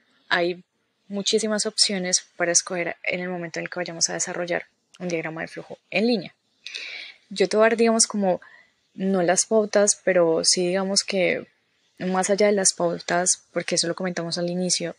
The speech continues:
es conocer, digamos, estas tecnologías. Cada tecnología, em, es diferente y se ajusta de acuerdo a necesidad. Em,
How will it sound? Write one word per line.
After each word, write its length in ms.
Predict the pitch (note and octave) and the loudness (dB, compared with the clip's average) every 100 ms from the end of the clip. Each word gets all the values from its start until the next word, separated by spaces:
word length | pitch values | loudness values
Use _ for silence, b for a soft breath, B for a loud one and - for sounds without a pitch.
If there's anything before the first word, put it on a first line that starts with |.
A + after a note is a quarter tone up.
| - | -8
es 180 | - - | -4 -2
conocer, 340 | F#3 F#3 F3+ | 0 0 0
digamos, 300 | F3 E3+ E3 | 0 -2 -2
estas 280 | F#3 - F3+ | -2 -2 -2
tecnologías. 680 | F3+ F3+ E3 - F3 - - B B B B | -4 -4 -6 -6 -8 -4 -6 B B B B
Cada 180 | F#3+ | -6
tecnología, 640 | F#3+ G3 G3+ G3+ F3 E3+ E3+ B B B B - | -2 -2 0 -2 -2 -4 -6 B B B B -2
em, 760 | F#3 F3+ F3 E3+ E3 D#3+ E3+ - | 2 4 4 2 -6 -10 -14 -4
es 140 | G3+ | -2
diferente 720 | - G3 G#3 G3+ G3+ - A#3+ - | -2 -2 0 0 -2 -2 -2 -2
y 100 | G3+ | -4
se 80 | |
ajusta 300 | F#3+ F#3 - | -4 -4 -2
de 40 | F#3 | -2
acuerdo 380 | F#3 F3 F3 F3 _ _ _ | -2 -4 -4 -8 _ _ _
a 120 | F#3+ | 0
necesidad. 600 | F#3+ F3+ F3 - E3 - - _ _ _ - | 0 0 0 -2 -2 -4 -6 _ _ _ -4
Em, 580 | F3+ E3+ E3 E3 D#3 | 0 2 0 -4 -8